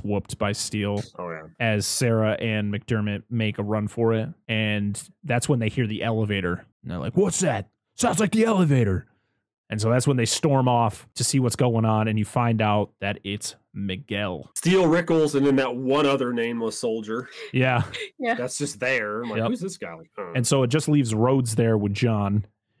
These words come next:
Speaker 1: Uh, but you find out, s-, uh, that McDer-, or that,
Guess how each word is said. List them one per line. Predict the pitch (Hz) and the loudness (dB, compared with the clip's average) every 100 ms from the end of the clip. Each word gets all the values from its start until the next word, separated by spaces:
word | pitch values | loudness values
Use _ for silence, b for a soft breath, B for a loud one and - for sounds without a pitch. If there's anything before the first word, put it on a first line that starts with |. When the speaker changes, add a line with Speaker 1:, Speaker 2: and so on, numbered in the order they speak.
| _ _ | _ _
Speaker 1:
Uh, | 76 80 | -10 -6
but | 131 117 | -2 0
you | 113 | 0
find | - 123 113 | 0 2 2
out, | 113 - | 2 0
s-, | - - - - | -6 -6 -10 -8
uh, | 110 104 | -4 -4
that | 117 110 104 _ _ - | -2 -2 -4 _ _ -2
McDer-, | 139 - 131 | -2 2 0
or | 139 127 | 4 4
that, | 120 120 - | 4 2 -2